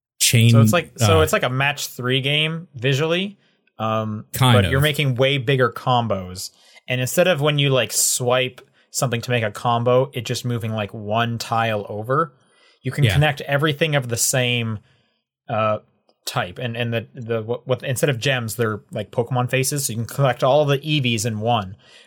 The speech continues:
Speaker 2: But, but the weird part is, is when you put your finger down and start connecting them, it kind of pulls everything, like, you can kind of push your finger through it.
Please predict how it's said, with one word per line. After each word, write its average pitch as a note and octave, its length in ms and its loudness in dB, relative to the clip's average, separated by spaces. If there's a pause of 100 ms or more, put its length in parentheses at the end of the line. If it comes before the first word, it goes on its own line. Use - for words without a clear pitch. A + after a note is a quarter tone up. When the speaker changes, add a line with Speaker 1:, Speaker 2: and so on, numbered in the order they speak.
(140)
Speaker 2:
But, C#3 440 -2
but C#3 120 2
the C3 80 2
weird F3 300 2
part B2+ 220 2
is, A2 200 0
is G#2+ 100 -6
when A#2 140 -2
you A2 360 -4
put F#3 100 -10
your D#3+ 100 -2
finger C#3+ 240 0
down A2+ 340 0 (420)
and A#2 120 -2
start C#3 380 2
connecting C#3 400 0
them, G2+ 240 -4 (440)
it D3 120 -2
kind F3 160 0
of - 140 -2
pulls F3+ 600 2
everything, G3+ 460 2
like, D3+ 160 2
you C#3 60 0
can C3 80 0
kind D3 140 0
of - 120 -8
push - 280 0
your D3+ 80 2
finger C#3 320 0
through D3 320 0
it. - 200 -6